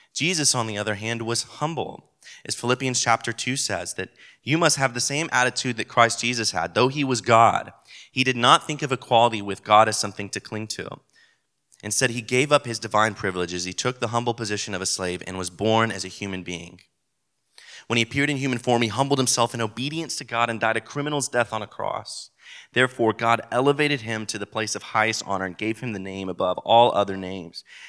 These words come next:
that the name of Jesus every knee should bow in heaven and on earth and under the earth, and every tongue declare that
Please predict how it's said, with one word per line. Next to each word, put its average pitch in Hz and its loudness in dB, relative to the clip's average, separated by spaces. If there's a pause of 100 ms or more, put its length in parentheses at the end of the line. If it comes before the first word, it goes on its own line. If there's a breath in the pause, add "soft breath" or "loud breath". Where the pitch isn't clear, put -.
(100)
that 107 -2
the 117 -4
name 120 2
of 123 -4
Jesus 110 -4
every 120 -4
knee 117 -6
should - -4
bow 95 0
in 95 -12
heaven 104 -2
and 98 -6
on 95 -4 (320 loud breath)
earth 101 2
and 98 -4
under 107 -2
the 95 -8
earth, 90 -4
and 92 -12
every 113 -8
tongue 95 -4
declare 87 -6
that 87 0